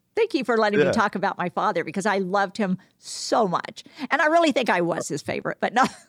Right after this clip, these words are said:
Speaker 1: <laughs> But it was a fun, it was a fun, cute thing he used to do to all of us girls.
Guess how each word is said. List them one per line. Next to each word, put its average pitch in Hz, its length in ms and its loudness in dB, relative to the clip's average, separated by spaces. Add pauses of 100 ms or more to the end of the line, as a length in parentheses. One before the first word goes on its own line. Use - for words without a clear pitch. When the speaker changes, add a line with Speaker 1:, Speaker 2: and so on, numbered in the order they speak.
(1040)
Speaker 1:
<laughs> - 20 2 (1160)
But - 300 -6
it 254 160 4
was 262 140 2
a 220 80 2
fun, 220 640 -2
it 226 80 2
was 214 120 -2
a 190 60 -4
fun, 208 680 0 (360)
cute 220 380 0
thing 190 260 -2
he 185 80 2
used 170 300 -2
to 175 80 -4
do 180 180 -2
to - 140 -8
all 170 240 0
of 165 60 -8
us 165 200 -6
girls. - 460 -10